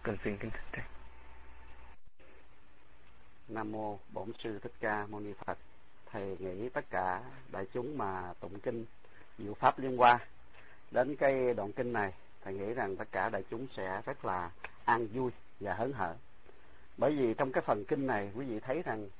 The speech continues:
Speaker 2: Đức Phật trao tất cả những cái của báo lại cho chúng sinh. Có nghĩa là Đức Phật thọ ký cho tất cả mọi chúng sinh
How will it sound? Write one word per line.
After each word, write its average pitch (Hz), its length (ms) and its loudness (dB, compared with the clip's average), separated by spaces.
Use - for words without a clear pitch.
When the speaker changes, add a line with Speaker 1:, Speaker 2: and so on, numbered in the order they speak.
Speaker 2:
Đức 160 160 -4
Phật - 120 2
trao 135 260 4
tất - 200 0
cả 95 220 6
những 120 120 0
cái 160 140 2
của 123 180 4
báo 151 240 10
lại 101 280 4
cho 123 100 4
chúng 143 180 -4
sinh. 135 200 -4
Có 196 80 6
nghĩa 147 160 10
là 139 240 12
Đức - 120 4
Phật 113 200 6
thọ - 340 12
ký 214 220 6
cho 175 80 4
tất 202 220 4
cả 113 180 6
mọi 117 280 4
chúng 170 120 -2
sinh 131 200 -4